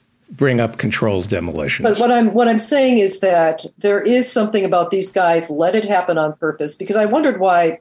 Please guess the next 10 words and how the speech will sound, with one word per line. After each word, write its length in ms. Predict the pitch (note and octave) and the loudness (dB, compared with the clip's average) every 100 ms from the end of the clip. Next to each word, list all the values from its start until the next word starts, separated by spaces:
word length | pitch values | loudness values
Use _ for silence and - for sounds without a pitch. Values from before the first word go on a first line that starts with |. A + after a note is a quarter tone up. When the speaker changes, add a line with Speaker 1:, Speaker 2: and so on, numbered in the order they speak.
| - | -4
Speaker 2:
planes 300 | G#3+ G3 E3 | -2 0 0
were 140 | F3 | 0
making 380 | F3 F#3+ F3+ E3 | 0 0 0 2
U-turns 540 | C#4 E4 C4 F#3 F3+ | 2 2 0 0 -2
in 140 | - F#3 | -4 -4
the 60 | |
sky 580 | - A#3+ B3 C#3+ D#3+ - _ _ _ _ _ _ _ - | -2 0 2 2 0 -4 _ _ _ _ _ _ _ -4
for 140 | C4+ | -2
two 220 | - F4+ | 2 4
hours. 580 | F#4 D4 B3 F3 - - | 4 4 2 2 0 -4